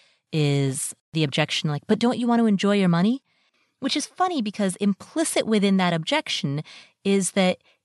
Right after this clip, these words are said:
enjoyment and spending money are used synonymously. They're used interchangeably. I want you to participate in the practice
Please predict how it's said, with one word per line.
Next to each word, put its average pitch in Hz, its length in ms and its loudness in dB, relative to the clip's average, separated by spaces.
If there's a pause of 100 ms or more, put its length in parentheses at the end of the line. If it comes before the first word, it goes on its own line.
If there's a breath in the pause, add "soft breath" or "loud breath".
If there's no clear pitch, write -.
enjoyment 202 840 2 (260)
and 190 220 2
spending 175 400 0
money 190 640 2 (120)
are 185 120 2
used 185 360 2
synonymously. 214 840 0
They're 156 80 0
used 185 260 0
interchangeably. 240 920 -2 (520 soft breath)
I 254 140 0
want 381 160 4
you 277 440 0
to 190 280 0
participate 277 880 0
in 214 200 4
the 185 120 2
practice - 960 0